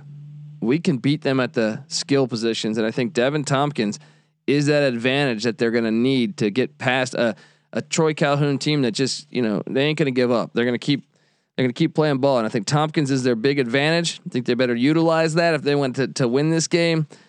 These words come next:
And, uh, yeah, give me Devin Tompkins, sixty-nine hundred.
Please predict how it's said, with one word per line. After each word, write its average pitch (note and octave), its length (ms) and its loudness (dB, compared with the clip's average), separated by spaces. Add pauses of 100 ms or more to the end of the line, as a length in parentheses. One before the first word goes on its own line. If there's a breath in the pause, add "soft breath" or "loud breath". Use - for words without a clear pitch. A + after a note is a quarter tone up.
(400 loud breath)
And, A#2+ 320 2
uh, A2+ 440 2 (180)
yeah, C3 320 0 (100)
give C3 140 -4
me D3+ 80 2
Devin C#3+ 260 0
Tompkins, D3 380 -2
sixty-nine C#3 600 2
hundred. A#2+ 420 -2